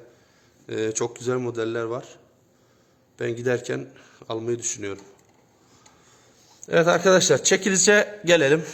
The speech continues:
Şuradan şöyle, e, herkes ismini şuradan baksın,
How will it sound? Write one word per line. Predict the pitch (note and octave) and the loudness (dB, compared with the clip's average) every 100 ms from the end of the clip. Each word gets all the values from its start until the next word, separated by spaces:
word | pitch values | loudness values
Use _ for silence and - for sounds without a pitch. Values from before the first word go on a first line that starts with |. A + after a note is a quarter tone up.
| - - - - | -16 -18 -14 -8
Şuradan | - - G3+ C#3 C#3 | -6 -6 -2 0 0
şöyle, | - E3 A#2 A2+ C3+ - - _ _ _ _ _ | 0 -2 -2 -4 -6 -14 -20 _ _ _ _ _
e, | - A#2+ A#2 | -8 -4 -4
herkes | B2+ C#3 - B2+ B2+ | -2 -2 -4 -8 -8
ismini | B2 - B2 | -8 -6 -4
şuradan | A#2+ A#2+ A2+ A#2 A#2 | -6 -6 -4 -2 0
baksın, | B2 - - A2 | 0 0 -6 -6